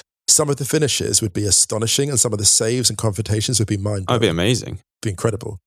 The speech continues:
Speaker 1: Yeah.
Speaker 2: I tell you what, five subs isn't gonna be enough for twenty-four second shot clock. We're gonna have
Speaker 1: It's
Speaker 2: to have
Speaker 1: not.
Speaker 2: rolling. We're gonna have to have rolling subs.
Speaker 1: <laughs>
Speaker 2: Oh, that's another thing that I would change. Uh, there was, I think Joe actually followed up with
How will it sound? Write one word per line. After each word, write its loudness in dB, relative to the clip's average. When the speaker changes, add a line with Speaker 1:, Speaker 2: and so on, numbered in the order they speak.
Speaker 1:
Yeah. -4
Speaker 2:
I 2
tell 4
you 6
what, 4
five 2
subs 2
isn't 2
gonna 2
be 4
enough 2
for 0
twenty-four -4
second -4
shot -2
clock. -4
We're -4
gonna 0
have 4
Speaker 1:
It's 4
Speaker 2:
to 2
have 4
Speaker 1:
not. 0
Speaker 2:
rolling. 2
We're -2
gonna 4
have 0
to 2
have 0
rolling 4
subs. 0
Speaker 1:
<laughs> 2
Speaker 2:
Oh, 6
that's 0
another 4
thing 0
that 2
I 0
would 0
change. -2
Uh, 0
there 4
was, 2
I 0
think 2
Joe 6
actually 0
followed 2
up 2
with 0